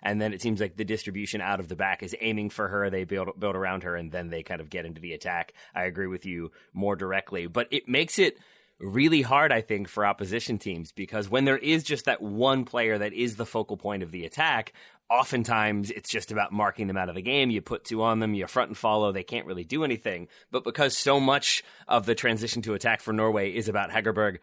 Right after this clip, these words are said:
popping up in unexpected spots, it becomes that much more difficult. 'Cause if you have a center back tracking her and she moves all the way back into midfield and you've got to trade off,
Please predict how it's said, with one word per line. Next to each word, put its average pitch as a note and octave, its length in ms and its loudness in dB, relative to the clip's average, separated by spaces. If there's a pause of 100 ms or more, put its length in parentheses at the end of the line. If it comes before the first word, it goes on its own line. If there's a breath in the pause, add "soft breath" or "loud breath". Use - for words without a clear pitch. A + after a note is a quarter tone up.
(120)
popping A#2 400 2
up A2 160 4
in G#2 120 -2
unexpected A2+ 680 0
spots, B2 500 2 (320 loud breath)
it C3+ 140 2
becomes C#3 380 2
that B2 180 2
much B2 140 -4
more A2 100 0
difficult. G2 540 -2
'Cause G2+ 120 -12
if A2+ 140 -10
you C3+ 80 0
have A#2 80 2
a G#2+ 60 -4
center D3+ 200 4
back A#2 200 2
tracking G#2+ 340 2
her F#2 320 0 (160 soft breath)
and G2+ 100 -2
she C3 140 2
moves A2+ 180 2
all A#2+ 160 8
the A#2 60 4
way A2+ 80 6
back A2 240 4
into G2+ 140 -2
midfield C3+ 480 4
and A#2+ 80 4
you've A2+ 100 4
got G#2+ 140 4
to G2 60 -2
trade A2 280 0
off, C3 380 4